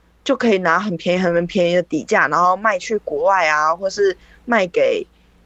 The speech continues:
二三四线城市。就是如果卖在一线城市的话，可能可以卖高一点，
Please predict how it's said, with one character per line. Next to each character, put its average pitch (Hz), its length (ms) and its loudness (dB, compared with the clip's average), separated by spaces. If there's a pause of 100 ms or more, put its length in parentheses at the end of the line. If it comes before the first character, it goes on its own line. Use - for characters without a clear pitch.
(140)
二 208 120 2
三 196 220 -2
四 208 180 -2
线 185 280 -2
城 - 260 -6
市。 - 300 0 (480)
就 247 120 2
是 262 120 6
如 220 120 2
果 226 100 0
卖 247 200 -2
在 240 140 2
一 233 140 -6
线 226 220 -2
城 160 180 -6
市 185 140 -4
的 185 80 2
话， 180 160 0
可 - 80 -12
能 147 80 -8
可 165 100 -12
以 151 60 -4
卖 156 160 -2
高 120 240 0
一 - 40 -4
点， 98 140 -4